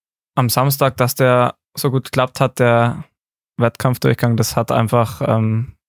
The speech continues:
hat mir einfach ein gutes Gefühl gegeben und dann halt in der Loipe hat's auch noch perfekt geklappt. Das ist dann nach so einem Sieg,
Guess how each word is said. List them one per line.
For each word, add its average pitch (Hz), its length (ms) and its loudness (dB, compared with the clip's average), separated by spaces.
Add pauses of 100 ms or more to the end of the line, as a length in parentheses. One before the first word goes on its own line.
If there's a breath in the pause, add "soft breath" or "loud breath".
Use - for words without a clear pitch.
(280)
hat 120 140 -2
mir 120 100 2
einfach 120 160 2
ein 123 80 2
gutes 131 320 -2
Gefühl 135 220 0
gegeben 135 260 2
und 117 260 -2 (800)
dann 117 220 2
halt 120 160 2
in 117 100 2
der 113 80 2
Loipe 123 360 2
hat's 120 160 0
auch 131 100 2
noch 123 140 0
perfekt 123 400 -2
geklappt. - 460 -4 (120)
Das - 220 -4
ist - 240 -2
dann 107 280 0 (120)
nach 120 180 2
so - 120 0
einem 127 100 2
Sieg, - 500 -2